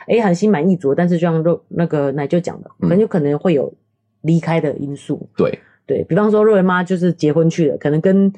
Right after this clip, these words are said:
Speaker 1: 奶舅之间的关系就比较不会这么长时间的相处。
Speaker 2: 嗯。
Speaker 1: 或者是奶舅去中国大陆也是啊，
Speaker 2: 对。
Speaker 1: 其实那个时候也蛮明显的感觉到了，哎，
Speaker 2: 嗯。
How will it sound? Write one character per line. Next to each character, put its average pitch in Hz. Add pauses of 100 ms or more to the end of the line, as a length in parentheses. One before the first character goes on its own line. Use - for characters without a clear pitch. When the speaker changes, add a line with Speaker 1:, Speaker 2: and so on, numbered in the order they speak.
(120)
Speaker 1:
奶 160
舅 220
之 190
间 208
的 185
关 175
系 170
就 175
比 151
较 180
不 165
会 165
这 170
么 151
长 139
时 147
间 143
的 139
相 131
处。 - (100)
Speaker 2:
嗯。 104
Speaker 1:
或 392
者 311
是 302
奶 233
舅 262
去 262
中 220
国 185
大 170
陆 165
也 131
是 143
啊， -
Speaker 2:
对。 180
Speaker 1:
其 185
实 233
那 247
个 220
时 190
候 196
也 156
蛮 147
明 165
显 156
的 123
感 131
觉 143
到 160
了， 139
哎， 196
Speaker 2:
嗯。 202